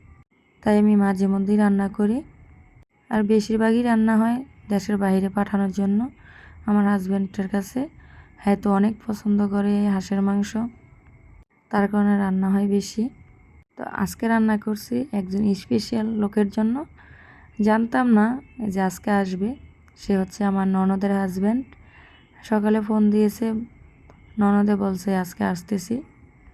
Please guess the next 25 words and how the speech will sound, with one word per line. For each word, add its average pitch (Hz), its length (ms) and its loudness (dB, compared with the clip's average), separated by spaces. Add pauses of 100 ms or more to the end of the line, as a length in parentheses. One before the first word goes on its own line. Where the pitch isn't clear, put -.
(460)
তো - 120 -12
আর 196 180 2
তেমন 214 280 4
কিছুই 226 340 -2
করতে 226 300 0
পারিনি। 214 400 2 (480)
ফ্রিজে 214 400 0
হাঁসের 208 320 4
মাংস 208 220 4 (120)
ছিল 240 220 -4 (760)
আর 190 140 2
মাছ 185 300 0
ছিল, 190 240 -4 (920)
এই 214 80 -6
যে 196 120 -2
বাজার 196 380 0
করে 226 260 -2
নিয়ে 214 220 4
আসবো 214 280 0
ওই 208 140 2
সময়টাও 196 520 -2
ছিল 202 320 -2
না, 208 160 2 (560)
তার 190 220 0
কারণে 196 380 0